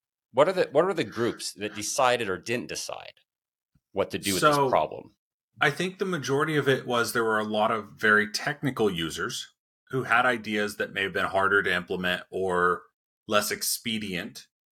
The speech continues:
Speaker 2: and would have required more education, more documentation to express them to the users who were less technical. Uh, a great example, I proposed a tagging system that would have allowed us to handle numbers going forward without the need to use negative numbers.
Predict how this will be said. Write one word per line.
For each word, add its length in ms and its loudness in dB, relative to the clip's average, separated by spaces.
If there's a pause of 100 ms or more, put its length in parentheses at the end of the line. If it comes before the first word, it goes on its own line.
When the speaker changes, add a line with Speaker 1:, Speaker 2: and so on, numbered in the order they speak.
(120)
Speaker 2:
and 160 0
would 100 2
have 140 0
required 580 4 (340)
more 720 4
education, 640 -2
more 200 2
documentation 920 0 (280)
to 100 0
express 460 2
them 200 0
to 60 0
the 120 -6
users 400 -2
who 100 0
were 120 0
less 280 2
technical. 520 -6 (640)
Uh, 240 6
a 60 0
great 220 4
example, 420 -2
I 120 2
proposed 680 -2
a 200 -6
tagging 440 -2
system 360 -6
that 160 -2
would 100 -4
have 80 -4
allowed 280 2
us 200 -4
to 240 -4
handle 320 0
numbers 400 4
going 280 0
forward 500 2
without 360 2
the 380 -6 (580)
need 240 0
to 60 -4
use 260 -4
negative 320 -4
numbers. 580 4